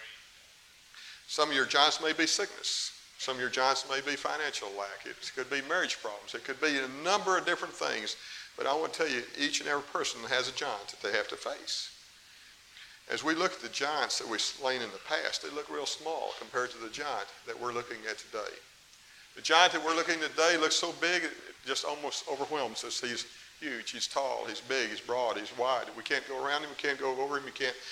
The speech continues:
do anything. We're facing this thing and we're looking at it. But I wanna tell you something, there is a power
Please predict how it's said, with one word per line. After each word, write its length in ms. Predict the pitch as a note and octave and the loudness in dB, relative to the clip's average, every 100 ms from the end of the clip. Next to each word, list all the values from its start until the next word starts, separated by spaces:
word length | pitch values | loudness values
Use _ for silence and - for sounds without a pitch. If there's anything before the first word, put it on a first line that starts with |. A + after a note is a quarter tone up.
| - - | -12 -4
do 80 | C#3+ | 0
anything. 300 | C#3 B2 A2+ | 2 2 2
We're 120 | A#2 | 2
facing 460 | - E3+ E3 - A#2 | 0 2 4 2 0
this 160 | A2 | -4
thing 220 | - B2 | -2 -2
and 80 | B2 | -2
we're 100 | B2+ | -4
looking 300 | C#3+ F#3 - | -4 -4 -4
at 60 | - | -6
it. 180 | - - - - - - - - | -8 -14 -18 -20 -20 -20 -20 -6
But 80 | C3 | -2
I 20 | |
wanna 160 | D3 | -2
tell 140 | C#3+ F3 | 0 -2
you 60 | |
something, 380 | C#3 - B2+ B2 | 0 -2 -4 -6
there 220 | B2 B2 A2+ - - - | -2 -2 -4 -8 -16 -4
is 160 | A#2+ | -2
a 120 | A#2 G#2 - | 0 -2 0
power 400 | D#3 C3+ G#2 | 0 2 0